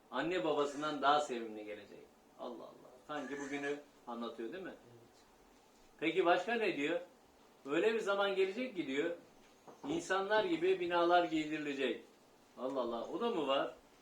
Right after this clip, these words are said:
Diyor ki, "Ehli olmayanlar başa geçecek," diyor.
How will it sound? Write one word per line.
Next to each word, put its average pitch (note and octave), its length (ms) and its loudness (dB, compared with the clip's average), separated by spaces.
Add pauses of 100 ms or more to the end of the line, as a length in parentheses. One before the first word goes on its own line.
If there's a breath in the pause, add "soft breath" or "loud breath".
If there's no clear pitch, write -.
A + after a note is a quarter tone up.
(1200)
Diyor A3 260 6
ki, G#3 80 -2
"Ehli E3+ 400 2
olmayanlar G#3+ 600 4
başa G3 200 4
geçecek," D3 540 0
diyor. G#2+ 200 -6